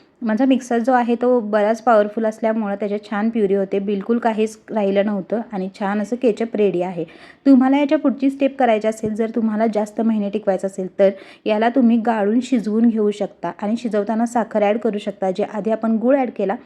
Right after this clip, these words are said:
त्याच्याऐवजी नंतरसुद्धा तो ॲड केला जाऊ शकतो आणि अशा पद्धतीनं बनवलेलं केचप जे आहे ते दीड ते दोन महिने फ्रीजमध्ये छान पद्धतीनं राहतं.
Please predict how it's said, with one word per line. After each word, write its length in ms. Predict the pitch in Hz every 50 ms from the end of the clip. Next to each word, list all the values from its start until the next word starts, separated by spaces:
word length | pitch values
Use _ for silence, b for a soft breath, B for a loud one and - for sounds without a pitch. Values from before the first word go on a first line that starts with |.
| B B B B B B _
त्याच्याऐवजी 560 | 247 226 214 - - 254 233 220 196 196 240
नंतरसुद्धा 800 | 262 254 240 226 208 - 233 226 233 - - 220 196 196 208 202
तो 160 | 208 254 262 262
ॲड 160 | 254 220 208 202
केला 160 | - 208 208 202
जाऊ 160 | 202 196 196
शकतो 320 | 196 202 196 - _ 202
आणि 240 | - 196 220 226 233 - -
अशा 200 | - 226 - 233
पद्धतीनं 500 | 233 262 233 233 262 - 269 247 262 254
बनवलेलं 360 | 247 240 226 226 220 220 226
केचप 300 | 226 - 240 226 - 202
जे 160 | 190 - 214
आहे 240 | 208 214 196 185 196 B B B B B B B _ 277
ते 60 | 269
दीड 200 | 220 254 254 220 -
ते 80 | 262 262
दोन 240 | 233 262 262 254
महिने 300 | 262 262 254 247 220 220
फ्रीजमध्ये 560 | 233 - - 240 240 220 233 226 226 220 226 233 226
छान 300 | - - - 220 233 247
पद्धतीनं 540 | 233 233 214 190 202 196 196 196 185 190 185
राहतं. 380 | 196 226 226 220 208 214 190